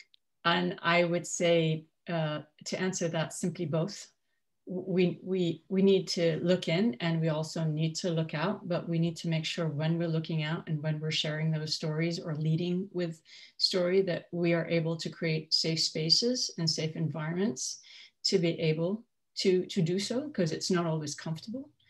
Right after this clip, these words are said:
It's not always comfortable to tell your story over and over again. I can tell you, I've said it a thousand times and it's still very uncomfortable for me. Um, uh,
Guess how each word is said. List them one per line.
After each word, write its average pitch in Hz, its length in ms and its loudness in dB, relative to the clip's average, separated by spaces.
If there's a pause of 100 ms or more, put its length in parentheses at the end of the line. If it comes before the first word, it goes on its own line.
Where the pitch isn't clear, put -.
(340)
It's 196 160 2
not 185 140 6
always 180 280 2
comfortable 196 540 -4
to 208 120 -4
tell 185 260 0
your 175 140 2
story 175 440 0
over 170 300 0
and 156 140 -2
over 156 260 0
again. 156 380 0
I 160 80 -2
can 160 180 -4
tell 156 160 -6
you, 160 220 -2
I've 160 160 -6
said - 340 -4
it 160 80 -4
a 165 60 -4
thousand 160 460 -2
times 175 480 -2
and 165 180 0
it's 160 100 -8
still 165 260 -4
very 151 220 -4
uncomfortable 165 640 -4
for 196 140 -4
me. 240 220 -2 (540)
Um, 165 680 4 (1040)
uh, 175 300 4